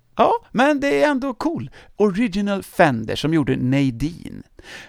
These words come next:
Nu ska vi vidare till ett annat band som faktiskt lyckades generera jättemycket tidningsskriverier, men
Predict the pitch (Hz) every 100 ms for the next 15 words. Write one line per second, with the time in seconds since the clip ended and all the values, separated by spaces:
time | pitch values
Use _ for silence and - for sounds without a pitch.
0 | _ 220 269 311 359 285 302 202 87 104
1 | 330 - - 160 - - 208 131 113 147
2 | - - 107 76 - - - 262 294 -
3 | 160 - 143 - 156 - 156 151 - 185
4 | 214 240 131 123 - 147 117 135 302 -
5 | - _ 139 127 123 - 175 254 240 127
6 | 120 - - 127 117 123 127 131 240 453
7 | - - - - 143 131 170 320 320